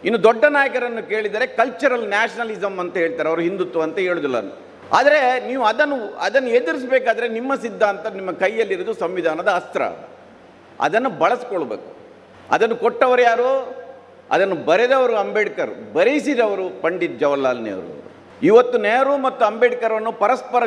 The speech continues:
ಶತ್ರುಗಳ ಥರ ಎದುರು ನಿಲ್ಲಿಸಿದ್ದಾರೆ. ಭಿನ್ನಾಭಿಪ್ರಾಯ ಇತ್ತು, ಅಂಬೇಡ್ಕರ್ ಅವರಿಗೂ ಗಾಂಧೀಜಿಗೂ ಭಿನ್ನಾಭಿಪ್ರಾಯ ಇತ್ತು,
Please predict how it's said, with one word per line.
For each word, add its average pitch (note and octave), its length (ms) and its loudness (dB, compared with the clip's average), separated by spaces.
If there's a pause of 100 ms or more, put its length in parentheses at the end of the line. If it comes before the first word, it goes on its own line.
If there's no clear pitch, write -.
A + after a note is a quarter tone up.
ಶತ್ರುಗಳ A3 420 0
ಥರ G3+ 220 -2
ಎದುರು F#3+ 260 0
ನಿಲ್ಲಿಸಿದ್ದಾರೆ. E3 800 -6 (760)
ಭಿನ್ನಾಭಿಪ್ರಾಯ A#3 800 2
ಇತ್ತು, G3+ 280 -8 (580)
ಅಂಬೇಡ್ಕರ್ A3 480 2
ಅವರಿಗೂ G3+ 280 0
ಗಾಂಧೀಜಿಗೂ A3+ 560 -2
ಭಿನ್ನಾಭಿಪ್ರಾಯ F#3+ 720 -2
ಇತ್ತು, A3+ 560 0